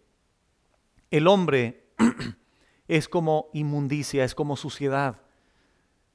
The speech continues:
Y las obras de justicia del hombre <clears throat> son como trapos de inmundicia. El diagnóstico de Dios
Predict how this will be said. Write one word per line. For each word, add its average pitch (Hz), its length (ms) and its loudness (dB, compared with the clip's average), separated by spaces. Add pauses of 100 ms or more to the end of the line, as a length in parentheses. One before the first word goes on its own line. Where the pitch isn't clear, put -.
(920)
Y 156 80 -4
las 147 220 2
obras 220 200 6
de 208 100 2
justicia 196 520 2
del 170 140 2
hombre 113 460 0 (840)
<clears throat> 226 800 -14
son 170 240 -2
como 147 240 -2
trapos 147 340 2
de 131 80 -2
inmundicia. 120 720 -2 (2000)
El 139 120 0
diagnóstico 160 640 2
de 151 120 4
Dios 170 580 0